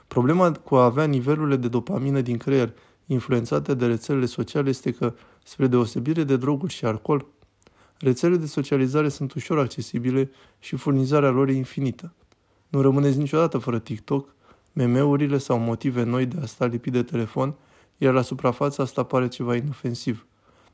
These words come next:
Dar odată ce nivelurile tale de dopamină sunt dezechilibrate, devii un zombie, mai iritabil, mai puțin concentrat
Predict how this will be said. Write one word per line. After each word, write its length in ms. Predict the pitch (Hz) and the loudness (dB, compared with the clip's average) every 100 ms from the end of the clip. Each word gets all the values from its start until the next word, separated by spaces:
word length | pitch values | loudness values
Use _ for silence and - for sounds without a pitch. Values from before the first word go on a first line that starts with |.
| _ | _
Dar 180 | 131 120 | 2 4
odată 320 | 123 156 160 | 4 2 0
ce 160 | 139 | -2
nivelurile 480 | 139 131 143 143 143 | -2 0 0 0 0
tale 280 | 139 139 123 | 0 2 2
de 120 | 117 | 0
dopamină 580 | 165 127 - 123 135 123 | -4 -4 -2 0 0 -2
sunt 200 | 113 117 | -4 -2
dezechilibrate, 880 | 117 113 113 - 120 147 147 143 120 _ _ _ | 0 0 -4 -6 -6 -2 -2 -2 -8 _ _ _
devii 300 | - 127 135 | -2 0 0
un 160 | 151 143 | 0 0
zombie, 440 | 135 151 117 113 - _ _ _ - | 0 0 -2 -6 -12 _ _ _ -4
mai 200 | 123 123 | 2 4
iritabil, 500 | 117 110 117 123 143 | 4 2 -2 -2 -2
mai 180 | 131 120 | -4 -4
puțin 300 | 131 120 143 | -4 -4 -4
concentrat 720 | 139 120 - 113 127 139 | -4 -4 -4 -4 -2 -4